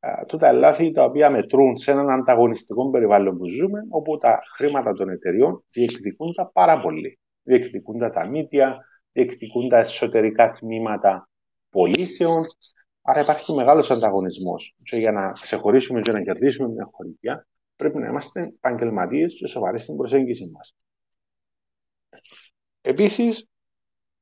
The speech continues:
οι φτωχές παροχές. Πολλές φορές έχουμε φτωχές παροχές προς το χορηγό, δυσανάλογοι του, του τι ζητούμε.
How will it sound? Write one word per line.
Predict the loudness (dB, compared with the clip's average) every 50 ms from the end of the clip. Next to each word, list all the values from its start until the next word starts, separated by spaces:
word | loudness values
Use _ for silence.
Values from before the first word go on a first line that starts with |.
| _ _ _ _ _
οι | -8 -8
φτωχές | -6 -2 0 0 0 0 -2 -8 -8 -8
παροχές. | _ -4 -2 0 0 0 2 4 4 4 4 2 -6 -14 _ _ _ -6
Πολλές | -4 -2 0 -2 -2 -4 -6
φορές | -10 -4 -2 -2 -2 -2 -6
έχουμε | -12 -10 -8 -8 -8 -8 -8 -10 _
φτωχές | -20 -8 -4 -4 -4 -2 -4 -6 -2
παροχές | 2 2 2 2 2 0 -2 -4 -4 -4 -6 -12 _ _ _
προς | -4 -2 -2 -2 -2
το | -6 -6
χορηγό, | -6 -6 -6 -4 -2 -2 -2 -4 -6 -8 -10 -4
δυσανάλογοι | 0 0 0 0 0 -2 -2 -2 0 0 0 0 0 0 -2 -4 -8 -8 _ _ _ _ _ _ _ _ _ _ _ _ _
του, | -6 -2 0 2 2 2 2 2 2 0 0 -2 -2 -4 -4
του | -4 -4
τι | -4 -6
ζητούμε. | -6 -4 -2 2 6 6 6 6 6 2 -2